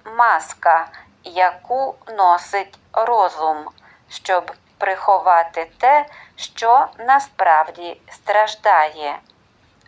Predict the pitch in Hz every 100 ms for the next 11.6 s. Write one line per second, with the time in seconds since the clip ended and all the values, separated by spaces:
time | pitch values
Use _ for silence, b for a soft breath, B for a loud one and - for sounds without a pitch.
0 | 185 196 202 208 208 - B B - 208
1 | 269 294 - 190 180 - 180 165 - -
2 | 185 170 175 160 151 143 - 196 214 -
3 | B B - - - 185 175 175 170 165
4 | - - - 165 160 175 220 262 B B
5 | B 196 190 220 269 277 - 240 254 240
6 | - 180 180 - - - 202 208 247 214
7 | 160 156 151 151 147 - - _ _ _
8 | _ _ _ b b - - - 190 175
9 | 180 180 170 - - 175 156 156 180 170
10 | 175 165 160 160 151 _ - 175 175 165
11 | - 160 151 156 202